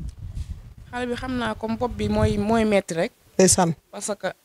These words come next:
Speaker 1: instant bi war na commencé toog, mais attanul bopp bi pour toog.
Speaker 2: Ndeysaan.
Speaker 1: Attanul bopp bi pour toog.
Speaker 2: Mu mel ni yàgg nga hôpital. Depuis bi mu juddoog léegi, fan nga nekkoon ak moom?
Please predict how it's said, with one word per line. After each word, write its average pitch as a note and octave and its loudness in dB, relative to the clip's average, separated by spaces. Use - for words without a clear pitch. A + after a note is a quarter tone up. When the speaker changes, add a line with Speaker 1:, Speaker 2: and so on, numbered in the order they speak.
Speaker 1:
instant G#3 4
bi F3+ 6
war G3 8
na G3+ 4
commencé F3 2
toog, E3+ 4
mais F#3+ 2
attanul G3 0
bopp D#3 0
bi D3+ -6
pour E3 -4
toog. D3+ 2
Speaker 2:
Ndeysaan. E3+ 6
Speaker 1:
Attanul F3+ -2
bopp D#3 2
bi - 0
pour - -8
toog. - -18
Speaker 2:
Mu C4 12
mel C#4 6
ni D4+ 4
yàgg A3 4
nga G#3+ 2
hôpital. F#3+ 4
Depuis C#4 10
bi A#3 2
mu B3+ 6
juddoog G#3+ 4
léegi, A3 4
fan C4 6
nga A3+ 6
nekkoon G#3+ 6
ak E3+ -2
moom? E3+ 6